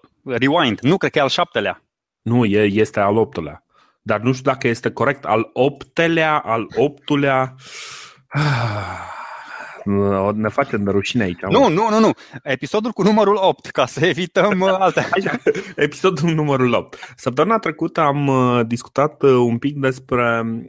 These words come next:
Speaker 2: mm, situl de la Tărtăria, despre cultura, uh, Criș și felul în care, uh, Starcevo Criș și felul în care se,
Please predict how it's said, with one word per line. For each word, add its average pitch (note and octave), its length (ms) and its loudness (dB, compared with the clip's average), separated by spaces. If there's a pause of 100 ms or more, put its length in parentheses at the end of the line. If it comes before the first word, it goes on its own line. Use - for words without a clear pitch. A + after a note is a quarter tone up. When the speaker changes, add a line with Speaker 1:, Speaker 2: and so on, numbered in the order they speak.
Speaker 2:
mm, A2 500 -6 (240)
situl C#3 460 -4
de A#2+ 80 0
la A2 160 2
Tărtăria, G#2 680 -4
despre A#2 380 -2
cultura, A#2+ 800 0 (340)
uh, G2+ 400 2 (120)
Criș C3 440 -2 (560)
și - 420 0
felul C3 320 2
în A#2+ 120 4
care, G#2 480 -2 (280)
uh, A2+ 120 2
Starcevo A2+ 560 -2
Criș G2+ 360 -4
și - 100 -10
felul A2+ 240 -2
în G#2 240 -4
care G2 360 -2
se, G2+ 500 -2